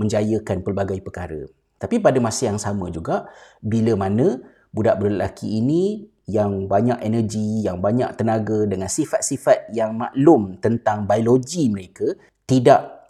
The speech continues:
um, mempunyai saluran yang betul untuk, um, mengel-, mengeluarkan, merembeskan, uh, tenaga mereka tu tadi, bertukar menjadi destructive forces,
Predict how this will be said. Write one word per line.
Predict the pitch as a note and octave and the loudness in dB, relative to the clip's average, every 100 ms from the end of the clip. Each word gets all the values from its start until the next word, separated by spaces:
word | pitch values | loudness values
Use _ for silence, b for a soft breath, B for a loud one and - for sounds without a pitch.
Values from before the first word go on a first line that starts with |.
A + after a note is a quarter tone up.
| - | -6
um, | G#2 G2 F#2+ F2+ - - | -4 -2 -4 -8 -12 -6
mempunyai | B2+ A#2+ A#2+ C3+ B2 - | 0 2 2 2 0 2
saluran | A#2 A#2 A2+ A2+ G#2+ | 0 2 4 4 2
yang | G#2 G2+ | 2 0
betul | F#2+ - D3 G#2 D#2+ - | -2 2 4 4 2 -6
untuk, | - G#2 A2 A#2 F#2+ - _ _ | -2 -2 2 0 0 -6 _ _
um, | - F#2+ G#2 A2 - | -12 -8 -6 -4 -2
mengel-, | G#2 G#2+ A2+ A#2+ | -2 0 -2 -2
mengeluarkan, | A2 A2 A#2 B2+ - - F#2 | 0 2 6 6 6 2 -2
merembeskan, | F#2 G#2 A2+ A#2 A2+ - - A#2 F2+ F#2 B B B | 0 2 2 2 2 0 2 2 0 -4 B B B
uh, | - - | -8 0
tenaga | A#2 A#2 A#2 A2+ A2 | 4 4 4 2 2
mereka | G#2 G2 G2 | 0 -2 -4
tu | F#2 | -4
tadi, | F#2+ G2+ G3 - - _ | -2 0 -2 -4 -18 _
bertukar | - - E2+ - F#2 F2+ - | -8 -4 -4 -4 -10 -10 -6
menjadi | G#2 G#2 G2 G2+ | -4 -2 -2 -2
destructive | G2 F2+ - - - G2+ | -4 -6 -6 -6 -8 -8
forces, | - - - F2 - | -8 -8 -6 -8 -10